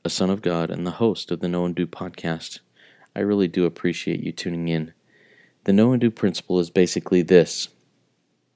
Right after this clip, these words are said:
It is where knowledge becomes action, where education becomes application,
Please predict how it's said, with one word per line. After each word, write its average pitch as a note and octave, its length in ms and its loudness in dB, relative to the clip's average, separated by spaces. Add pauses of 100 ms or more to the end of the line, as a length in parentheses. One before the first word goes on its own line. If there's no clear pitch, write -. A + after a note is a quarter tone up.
(240)
It G2+ 100 2
is G#2+ 140 4
where G#2+ 100 4
knowledge G#2 540 0
becomes F2+ 400 -2
action, F2 520 -6 (560)
where G2 120 -2
education G#2 720 2
becomes F#2 400 -4
application, F#2 800 -2